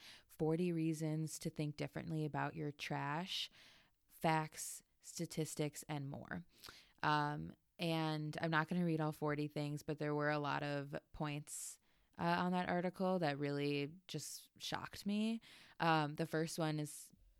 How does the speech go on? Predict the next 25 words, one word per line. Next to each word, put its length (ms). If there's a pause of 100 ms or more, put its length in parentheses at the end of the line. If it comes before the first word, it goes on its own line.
so 340
the 160
average 440
United 360
States 300
resident 520
creates 580 (320)
over 260
four 360
pounds 420
of 80
trash 400
per 140
day, 560 (440)
uh, 220
and 140
up 100
to 80
fifty-six 720
tons 400
of 100
trash 400
per 140
year. 440 (320)
So 720